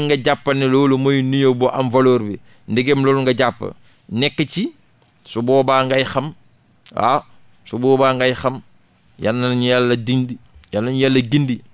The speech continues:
yal na ñu Yàlla gindi, yal na ñu Yàlla xiir ci lu baax. Wallahi, waaw, jamono ji dafa doy waar. Nit ñi dañuy jàppee lu baax comme la ñu war a doyadal, ñu di ko minimiser.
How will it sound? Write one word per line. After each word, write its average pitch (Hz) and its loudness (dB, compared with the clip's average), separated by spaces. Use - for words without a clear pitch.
yal 98 -8
na 104 -6
ñu 120 -4
Yàlla 127 0
gindi, 127 -2
yal 110 -4
na 120 -4
ñu 123 -4
Yàlla 120 0
xiir 131 -4
ci 120 -6
lu 117 -4
baax. 113 -2
Wallahi, 113 -2
waaw, 113 -6
jamono 131 0
ji 123 0
dafa 110 -4
doy 139 2
waar. 143 2
Nit 113 -2
ñi 135 0
dañuy 131 -4
jàppee 135 2
lu 123 2
baax 131 0
comme 135 0
la 113 0
ñu 135 0
war 131 4
a 131 2
doyadal, 131 2
ñu 120 -2
di 131 -6
ko 139 -2
minimiser. 135 2